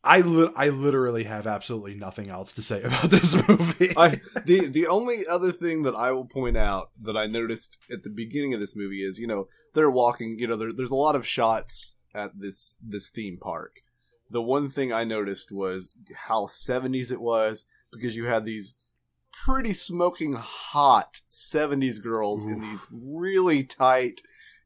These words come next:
Speaker 2: t-shirts
Speaker 1: Yes, yes.
Speaker 2: tucked into tight pants,
Speaker 1: Mm-hmm.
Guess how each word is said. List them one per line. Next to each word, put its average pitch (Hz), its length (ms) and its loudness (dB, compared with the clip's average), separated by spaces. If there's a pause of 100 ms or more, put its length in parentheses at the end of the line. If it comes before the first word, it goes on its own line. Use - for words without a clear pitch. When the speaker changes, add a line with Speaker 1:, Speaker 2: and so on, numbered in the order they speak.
Speaker 2:
t-shirts 156 800 2
Speaker 1:
Yes, 110 120 -2
yes. - 20 0
Speaker 2:
tucked 160 300 4
into 151 220 2
tight 143 440 6
pants, 110 560 2
Speaker 1:
Mm-hmm. 110 200 -6